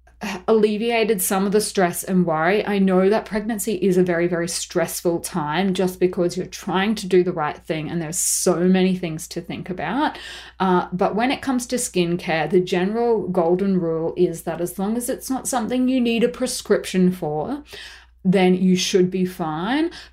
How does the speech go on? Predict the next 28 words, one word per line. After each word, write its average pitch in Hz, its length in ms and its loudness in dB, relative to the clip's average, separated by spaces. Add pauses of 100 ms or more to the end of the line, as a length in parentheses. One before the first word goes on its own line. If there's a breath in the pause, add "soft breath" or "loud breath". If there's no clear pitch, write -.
But - 400 -2 (280)
do, 277 540 0 (160)
uh, 165 400 -4
if 180 180 0
you, 185 140 -2
there 180 240 0
is 202 220 0
anything 277 400 2
you're 214 120 4
worried 156 300 0
about, 156 300 -2
I - 20 0
know 196 220 2
f-, 240 80 -4
for 175 520 0
us 190 280 0
on 190 80 0
the 185 100 2
Star 165 340 -2
Story 160 380 -2
website, 160 600 -2
we 185 240 2
always 214 640 2
have 175 460 -2
the 165 240 2
full 185 580 2
ingredients 175 840 0
list 175 360 -2